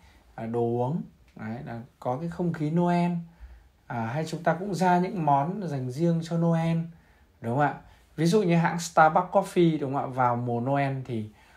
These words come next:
họ làm cái cái, cái vỏ đồ uống hay còn gọi là cái ly đấy, là người ta làm ly màu đỏ. Đấy, thậm chí người ta trang trí hình cây thông, những cái gì đấy để gợi nhớ về Noel.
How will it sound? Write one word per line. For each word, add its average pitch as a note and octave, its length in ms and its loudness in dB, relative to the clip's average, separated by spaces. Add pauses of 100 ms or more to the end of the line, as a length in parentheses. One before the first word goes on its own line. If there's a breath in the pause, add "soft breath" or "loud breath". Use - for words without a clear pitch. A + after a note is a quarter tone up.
(140)
họ G#2+ 360 2
làm A#2+ 460 -2
cái A#2+ 480 -8 (500 soft breath)
cái, C3 200 -10
cái C3+ 160 -8
vỏ B2 320 0
đồ G#2 120 -6
uống A2 380 -4
hay D3 200 -6
còn A#2 200 -6
gọi G2+ 180 -4
là G#2 80 -10
cái B2 160 -6
ly D#3 300 4
đấy, D#3+ 120 -4 (640 soft breath)
là G#2+ 400 -4
người G#2+ 160 -8
ta A#2+ 200 -8
làm A2 280 -6
ly B2 220 -4
màu A2+ 140 -4
đỏ. G2+ 300 -8 (760 soft breath)
Đấy, G2 200 -8
thậm - 180 -6
chí A#2+ 180 -6
người C3+ 140 -4
ta C3 120 -4
trang C#3+ 340 -2
trí A#2+ 160 -6 (200)
hình A#2+ 400 -6 (460 soft breath)
cây C#3+ 200 -2
thông, E3 420 4 (1040 soft breath)
những E3 200 2
cái F#3 80 6
gì D3 180 4
đấy C#3 300 0
để D3 60 -4
gợi C3 400 4
nhớ C3 260 -2
về D3 140 -4
Noel. C3 360 -4